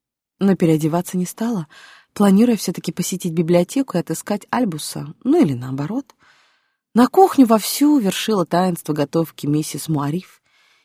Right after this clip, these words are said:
И в прямом смысле слова стоял дым коромыслом, так что стоило только войти на эту территорию кипящих кастрюль и шкварчащих сковородок, как сразу стало ясно, поесть лучше в другом месте.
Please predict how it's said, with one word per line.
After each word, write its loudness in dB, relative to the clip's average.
И -2
в -4
прямом 4
смысле 0
слова 2
стоял 2
дым 0
коромыслом, -2
так -4
что -10
стоило 0
только -4
войти -2
на 2
эту -2
территорию -4
кипящих -6
кастрюль -6
и -4
шкварчащих -4
сковородок, -6
как 0
сразу 4
стало 6
ясно, 4
поесть 2
лучше 0
в -2
другом 2
месте. -6